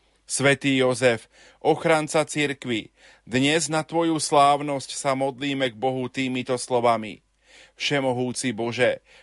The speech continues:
ty si počiatky nášho vykúpenia zveril do láskyplnej starostlivosti svätého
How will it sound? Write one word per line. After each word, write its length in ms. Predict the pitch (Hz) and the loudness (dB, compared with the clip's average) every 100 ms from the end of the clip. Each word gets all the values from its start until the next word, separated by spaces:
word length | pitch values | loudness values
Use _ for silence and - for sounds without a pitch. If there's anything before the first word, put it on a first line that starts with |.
| _ | _
ty 160 | 151 165 | -6 -2
si 180 | 208 - | -2 -2
počiatky 640 | 160 156 165 156 - 160 | -2 2 2 2 0 2
nášho 400 | 139 139 139 143 | 4 2 0 0
vykúpenia 720 | 135 131 147 131 147 139 135 127 | 0 -2 -4 2 2 4 4 2
zveril 400 | 131 135 131 131 | 2 4 4 2
do 140 | 123 | 4
láskyplnej 800 | 123 131 135 - 139 139 131 127 | 4 4 0 -4 -4 -2 2 0
starostlivosti 880 | 117 139 127 127 - 127 123 - 127 | 0 2 2 0 -4 -4 -2 -2 -6
svätého 480 | - 120 117 123 120 | -2 -2 0 2 2